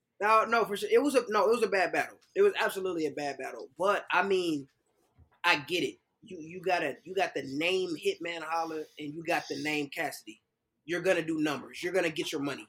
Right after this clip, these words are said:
So, I get it. I'm not, I'm not mad at it. I told, I, it makes sense. It makes perfect business sense. But I think, um, I think we're getting too many battles. Like, okay, I'll put it like this. Let's say you have a favorite dish, right?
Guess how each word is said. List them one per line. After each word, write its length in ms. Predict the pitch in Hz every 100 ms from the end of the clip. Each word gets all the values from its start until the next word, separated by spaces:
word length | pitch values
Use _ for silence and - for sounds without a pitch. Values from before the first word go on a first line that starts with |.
| -
So, 420 | - 185 143 131 - - _ _
I 80 | 160
get 200 | 151 151
it. 100 | - -
I'm 100 | 151
not, 180 | 160 156 151
I'm 100 | 160
not 160 | 156
mad 220 | 135 127
at 60 | 120
it. 40 | 123
I 60 | 135
told, 220 | - 151
I, 120 | 151
it 120 | 147 165
makes 260 | 170 -
sense. 220 | 175 123
It 60 | 156
makes 180 | 165 156
perfect 320 | 180 160 143
business 300 | 147 131 123
sense. 260 | 127 107 - _ _ _ _
But 180 | 156 160 -
I 120 | 175 -
think, 260 | 208 170 175
um, 320 | 156 139 123 _ _ _ _
I 80 | 156
think 220 | - 208 202
we're 140 | 165 135
getting 320 | 175 175 151
too 240 | - 196 180
many 320 | 170 165 139 - -
battles. 640 | 143 139 113 104 - - _ _
Like, 180 | 151 170
okay, 160 | 185 208
I'll 100 | 196
put 100 | 190
it 40 |
like 120 | 165 165
this. 140 | 147
Let's 180 | 190 202
say 140 | 202
you 220 | 185 185 180
have 120 | 139
a 60 |
favorite 400 | 135 160 139 123 120
dish, 240 | 110 -
right? 220 | 123 117